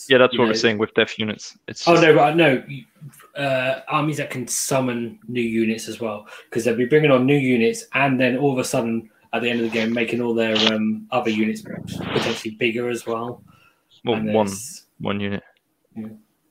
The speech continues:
Speaker 1: per turn. Um, yeah,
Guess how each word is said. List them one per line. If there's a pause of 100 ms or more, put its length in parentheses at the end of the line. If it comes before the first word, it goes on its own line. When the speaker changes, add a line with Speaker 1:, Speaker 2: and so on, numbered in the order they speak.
(240)
Speaker 1:
per
turn. (1000)
Um,
yeah,